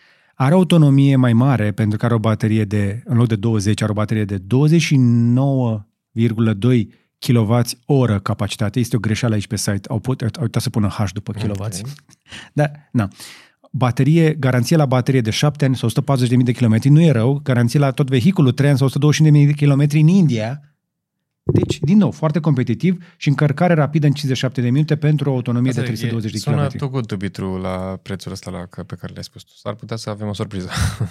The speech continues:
Speaker 2: <laughs> Să, s-ar putea, mă aștept să fie zece mii cu tichet. Și încă ar fi un preț bun în comparație cu ce e în piață acum, nu?
Speaker 1: Ia hai să vedem care e prețul. Deci, sunt curios cât mai este prețul, că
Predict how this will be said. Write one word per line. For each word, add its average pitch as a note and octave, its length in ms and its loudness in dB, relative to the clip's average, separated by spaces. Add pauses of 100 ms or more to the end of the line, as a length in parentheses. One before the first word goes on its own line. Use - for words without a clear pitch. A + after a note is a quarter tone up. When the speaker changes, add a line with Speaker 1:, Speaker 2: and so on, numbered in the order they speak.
(300)
Speaker 2:
<laughs> - 600 -20
Să, - 180 -10
s-ar A#2 180 -2
putea, B2+ 280 -4 (380)
mă D#3+ 80 0
aștept D#3+ 280 -2
să - 80 -4
fie E3 160 -2
zece D3+ 240 -4
mii D3 80 -2
cu B2+ 80 -4
tichet. A#2+ 320 -6 (1080)
Și - 140 -12
încă D3 220 -2
ar C#3+ 80 0
fi D#3 360 -2
un C#3 180 -6
preț C#3+ 180 -2
bun A2+ 280 -6 (140)
în G#2 220 -4
comparație G2 440 -2
cu G2 60 -4
ce G2 100 -4
e G2 40 0
în F#2+ 60 -2
piață F#2 220 -8
acum, F2+ 200 -14
nu? B2 200 -10 (160)
Speaker 1:
Ia G3 160 0
hai G3+ 100 0
să F#3 120 -2
vedem C3+ 220 -2
care A#2 160 -4
e A2+ 40 -6
prețul. G2 320 -12 (140)
Deci, A#2+ 380 -8 (560)
sunt D#3 180 -4
curios D#3+ 200 -2
cât D3 260 0
mai A#2+ 120 -4
este - 140 -10
prețul, G#2+ 320 -14
că B2 200 -8